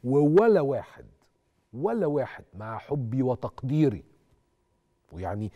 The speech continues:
وفي من أبناء الزعيم الج-، الراحل جمال عبد الناصر، مش هقول بقى أصدقاء، دول على راسي. جميل؟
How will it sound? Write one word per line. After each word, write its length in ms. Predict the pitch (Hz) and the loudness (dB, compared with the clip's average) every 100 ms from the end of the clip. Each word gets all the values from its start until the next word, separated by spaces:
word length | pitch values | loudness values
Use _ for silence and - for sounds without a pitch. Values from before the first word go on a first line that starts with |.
| - - - | -18 -20 -12
وفي 300 | 95 - 147 | -10 -4 -2
من 180 | 127 - | -2 -6
أبناء 380 | 95 120 147 - _ _ _ - | -8 -4 -4 -4 _ _ _ -14
الزعيم 400 | 82 95 143 127 | -6 -4 -2 -2
الج-، 140 | 113 107 101 92 87 | -4 -4 -6 -8 -10
الراحل 360 | 92 135 - 92 | -4 -4 -4 -8
جمال 240 | 101 139 | -4 -2
عبد 260 | 101 113 107 | -2 -4 -6
الناصر، 520 | 120 156 - 170 160 - _ _ - | -2 -2 0 -2 -2 -6 _ _ -18
مش 160 | 95 120 | -14 -6
هقول 140 | 143 | -4
بقى 320 | 123 131 127 | -2 -4 -4
أصدقاء، 540 | 104 98 113 143 143 - 104 | -6 -6 -2 2 2 2 -12
دول 140 | 110 | -8
على 200 | 95 117 | -6 -2
راسي. 360 | 143 151 - - _ _ _ _ _ _ _ _ _ _ _ | 0 0 -2 -20 _ _ _ _ _ _ _ _ _ _ _
جميل؟ 400 | 80 113 185 | -14 -8 -6